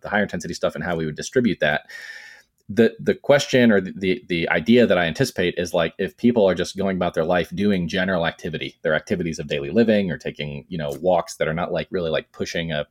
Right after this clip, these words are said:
borderline speed walking pace or just, like, general low level activity in day-to-day life is not worthless.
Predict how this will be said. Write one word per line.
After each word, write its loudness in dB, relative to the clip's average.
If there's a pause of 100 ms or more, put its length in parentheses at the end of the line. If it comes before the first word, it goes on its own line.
borderline 0
speed -6
walking -4
pace 0
or -8
just, -12
like, -4 (640)
general 4
low 2
level 2
activity -4
in -8
day-to-day -4
life -4 (800)
is 2
not 2
worthless. -4